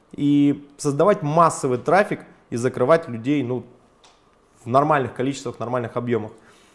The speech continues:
Вот, а, это даёт мне социальные сети. А, друзья, если я вас хотя бы чуть-чуть, а, порадовал сегодня и дал хотя бы чуть-чуть полезной информации. Оцените, пожалуйста, сегодняшний вебинар по десятибалльной шкале. Напишите, пожалуйста, в комментариях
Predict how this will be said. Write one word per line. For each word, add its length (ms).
Вот, 400
а, 280
это 300
даёт 280
мне 200
социальные 480
сети. 440
А, 320
друзья, 580
если 380
я 80
вас 180
хотя 240
бы 100
чуть-чуть, 600
а, 260
порадовал 680
сегодня 480
и 100
дал 200
хотя 260
бы 100
чуть-чуть 420
полезной 540
информации. 840
Оцените, 480
пожалуйста, 540
сегодняшний 460
вебинар 480
по 140
десятибалльной 540
шкале. 320
Напишите, 360
пожалуйста, 360
в 20
комментариях 520